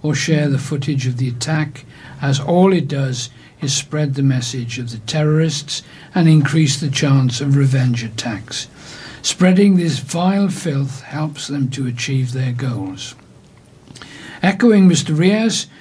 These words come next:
Mister Walker said, "The news coming out of New Zealand is absolutely horrifying. New Zealand is a country renowned for being a peaceful and tolerant place to live. Far more than being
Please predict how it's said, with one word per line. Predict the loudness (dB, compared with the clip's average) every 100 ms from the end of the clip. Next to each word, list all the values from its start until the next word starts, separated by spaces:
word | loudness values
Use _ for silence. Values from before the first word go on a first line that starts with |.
| _
Mister | -8 -4 -2
Walker | 0 -2 -4 -4
said, | 0 0 0 0 -4 -16 -20 -10 2
"The |
news | 6 8 6 2
coming | 0 0 2
out | 2 2
of | 2
New | 2 2
Zealand | 2 2 0 0 -2
is | -4 -6 -6 -2
absolutely | -2 -2 -8 -6 -6 -4 -4
horrifying. | -2 -2 -4 -6 -6 -4 -4 -6 -8 -20 -20 -20 -12 2
New | 6 6
Zealand | 6 4 6 8 6
is | 2 -6
a |
country | -4 -4 -4 -2 -2 -2 -4 -12 -8
renowned | 2 6 8 6 4 4 0
for | -2
being | -2 0 0 0
a |
peaceful | -4 -6 -6 -6 -6 -8 -8 -10 -18 -6
and | -4 -2
tolerant | -2 -2 0 0 0 -4
place | -4 -2 -4
to | -6
live. | -6 -6 -6 -10 -18 -20 -20 -20 -20 -20 -20 -20 -20 -14
Far | 0 4 6
more | 8 6 6
than | 4 4
being | 2 2 2 0 -2